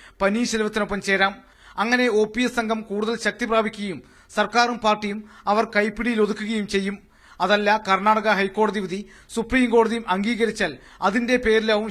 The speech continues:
ശശികല എം എൽ എമാരെയും ജനങ്ങളെയും അഭിമുഖീകരിക്കുക. അത് അവർക്ക് കൂടുതൽ അധികാരത്തിനും ജനപിന്തുണയ്ക്കും കാരണമാവും. അതോടെ ഗവർണർ ശശികലയുടെ വാദം അംഗീകരിക്കേണ്ടി വരികയും ചെയ്യും. അങ്ങനെ മന്ത്രിസഭ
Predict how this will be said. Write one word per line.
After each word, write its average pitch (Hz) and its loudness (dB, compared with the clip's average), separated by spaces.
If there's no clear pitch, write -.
ശശികല 202 0
എം 214 2
എൽ 240 4
എമാരെയും 220 2
ജനങ്ങളെയും 214 0
അഭിമുഖീകരിക്കുക. 202 -2
അത് 208 -2
അവർക്ക് 214 -2
കൂടുതൽ 214 2
അധികാരത്തിനും 214 2
ജനപിന്തുണയ്ക്കും 220 0
കാരണമാവും. 202 0
അതോടെ 262 4
ഗവർണർ 233 0
ശശികലയുടെ 233 0
വാദം 220 2
അംഗീകരിക്കേണ്ടി 220 -2
വരികയും 196 -2
ചെയ്യും. 196 -4
അങ്ങനെ 208 -2
മന്ത്രിസഭ 214 0